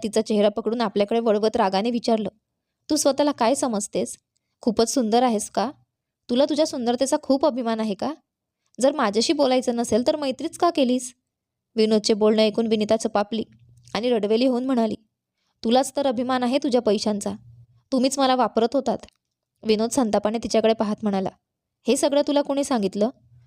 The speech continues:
कुणी ही घाण तुझ्या डोक्यात भरली आहे? तू किती मूर्ख आहेस." विनिता म्हणाली, "कॉलेजमध्ये सगळेच असं म्हणत आहेत."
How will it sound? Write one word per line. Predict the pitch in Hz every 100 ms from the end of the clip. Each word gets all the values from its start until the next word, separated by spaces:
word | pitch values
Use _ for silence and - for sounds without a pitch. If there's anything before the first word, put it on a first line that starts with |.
| _
कुणी | - 269
ही | 302
घाण | 269 233 247
तुझ्या | 262 269
डोक्यात | 226 240 220
भरली | 247 220 233
आहे? | 214 262 _ _ _ _ _ _ -
तू |
किती | 269 294
मूर्ख | 311 226 208
आहेस." | 269 254 226 240 - - _ _ _ -
विनिता | 208 214 226
म्हणाली, | 247 233 208 - _ _ _ _ -
"कॉलेजमध्ये | 202 220 220 214
सगळेच | 226 233 214 240
असं | 247 240
म्हणत | 247 220 226
आहेत." | 202